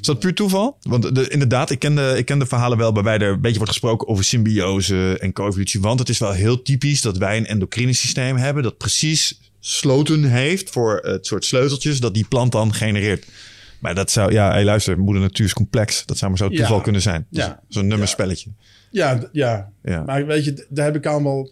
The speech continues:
Speaker 2: ja, eigenlijk niet heel veel tijd voor ook, weet je. Je moet gewoon verder
Speaker 1: Moet,
Speaker 2: en
Speaker 1: moet het
Speaker 2: dingen
Speaker 1: doen.
Speaker 2: maken
Speaker 1: Ja.
Speaker 2: die het doen.
Speaker 1: Ja, ja, ja, ja.
Speaker 2: En, en in een petri dish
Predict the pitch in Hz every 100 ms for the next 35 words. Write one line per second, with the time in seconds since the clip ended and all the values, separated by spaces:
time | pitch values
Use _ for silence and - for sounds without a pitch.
0 | _ 135 131 131 127 135 139 131 123 135
1 | 135 131 113 107 113 131 135 123 135 120
2 | - 147 117 135 117 120 123 143 151 127
3 | 147 147 143 135 127 131 123 110 104 101
4 | 92 87 82 82 123 135 127 135 139 127
5 | - 147 - 147 135 180 202 156 127 131
6 | 147 -